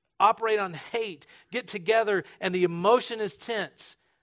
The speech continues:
and they want to move forward and they're unified, they can accomplish things.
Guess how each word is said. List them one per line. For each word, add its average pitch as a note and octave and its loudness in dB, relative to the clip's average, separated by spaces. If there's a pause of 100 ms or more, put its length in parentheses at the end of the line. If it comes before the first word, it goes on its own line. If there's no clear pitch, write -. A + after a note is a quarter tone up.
(120)
and F3 -4
they F#3 4
want A3+ 4
to B3 2
move A#3 -2
forward A3 2
and F#3+ -2
they're G3 4
unified, F#3 2
they G3+ -2
can G#3+ -8
accomplish G#3 -4
things. E3 -10